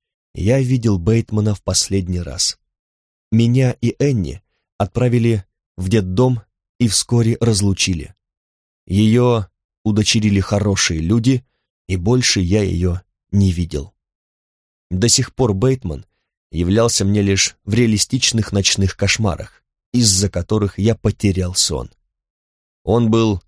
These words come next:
собирательным образом всех бандитов и агрессоров, встречавшихся на моем пути. При мысли о нем я всегда чувствовал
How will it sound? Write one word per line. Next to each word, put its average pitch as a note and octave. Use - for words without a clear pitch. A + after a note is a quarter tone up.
собирательным A2+
образом G#2+
всех G#2+
бандитов F#2+
и A2+
агрессоров, A2
встречавшихся G2+
на G2
моем F2+
пути. D2
При A2
мысли G#2
о E2
нем G2+
я F#2
всегда G2+
чувствовал G2